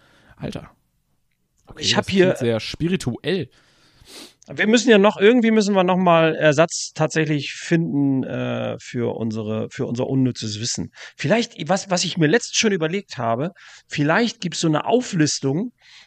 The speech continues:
Speaker 2: äh, der wichtigsten Fragen der Menschheit oder so.
Speaker 1: Meinst du, das gibt's?
Speaker 2: Stimmt, so. Also dann aber auch
Speaker 1: Let
Speaker 2: mit
Speaker 1: me
Speaker 2: Antworten.
Speaker 1: Google.
Speaker 2: Der Sinn des Lebens oder so, ne?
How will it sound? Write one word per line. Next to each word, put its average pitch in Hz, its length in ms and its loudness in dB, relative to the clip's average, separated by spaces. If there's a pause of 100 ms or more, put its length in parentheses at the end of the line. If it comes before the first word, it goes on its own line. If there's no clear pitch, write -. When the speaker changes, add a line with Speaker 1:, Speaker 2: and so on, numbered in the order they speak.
(120)
Speaker 2:
äh, 147 160 0
der 139 240 4
wichtigsten - 580 -2
Fragen 180 560 2
der 165 100 4
Menschheit 160 540 2
oder 98 180 -4
so. 92 220 -10 (1800)
Speaker 1:
Meinst 120 520 -4
du, 190 40 2
das - 140 -2
gibt's? - 340 -10 (380)
Speaker 2:
Stimmt, 143 480 4
so. 127 340 -6
Also 135 240 2
dann 170 220 2
aber 175 160 4
auch 190 80 4
Speaker 1:
Let - 60 4
Speaker 2:
mit - 100 6
Speaker 1:
me - 40 4
Speaker 2:
Antworten. 143 420 6
Speaker 1:
Google. 123 120 2
Speaker 2:
Der 120 100 2
Sinn 160 220 6
des 170 180 6
Lebens 165 480 2
oder 120 300 -2
so, 107 280 -2
ne? 110 260 0